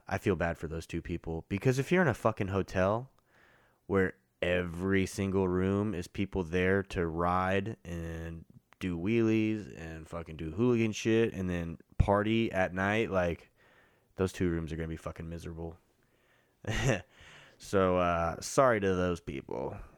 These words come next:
But that's pretty impressive, selling out an entire hotel. And, um, I don't know. If you had any doubts about fucking going to the hotel, I mean, if you don't give a shit that it's just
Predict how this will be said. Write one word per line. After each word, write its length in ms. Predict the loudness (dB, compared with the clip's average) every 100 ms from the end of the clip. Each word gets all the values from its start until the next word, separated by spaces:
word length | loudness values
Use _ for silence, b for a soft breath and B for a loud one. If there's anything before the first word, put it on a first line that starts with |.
| _ _ _ _ _ _ -6 -4 -2 -4 -6 -8 -14 -20 _ -20 B B
But 140 | 4
that's 160 | 6 2
pretty 240 | 2 4
impressive, 540 | 6 6 6 4 -2 2
selling 320 | 4 6 6
out 120 | 4
an 120 | 4
entire 600 | 0 -2 0 2 4 4
hotel. 760 | 4 2 2 2 2 2 -2 -10 _ b b b b b b b b b b _ _
And, 320 | 4 6 6
um, 720 | 6 6 6 4 2 -2 -8 -16 _ _ _ _ _ _ _ _ _ _ -20 -20 _ _ -2
I 180 | 2
don't 180 | 4 6
know. 260 | 4 4 0 -8 -2
If 200 | 0 4
you 80 |
had 160 | 4 4
any 160 | 2 4
doubts 340 | 4 2 2
about 240 | 2 2
fucking 320 | 2 -2 0 2
going 180 | 4
to 60 | 4
the 60 | 4
hotel, 500 | 2 4 4 6 4
I 40 |
mean, 360 | 2 2 2 -4 -8
if 120 | -2
you 80 | 2
don't 140 | 2
give 140 | 2 2
a 40 |
shit 300 | 2 0 0
that 100 | 0
it's 140 | 0 -2
just 180 | -6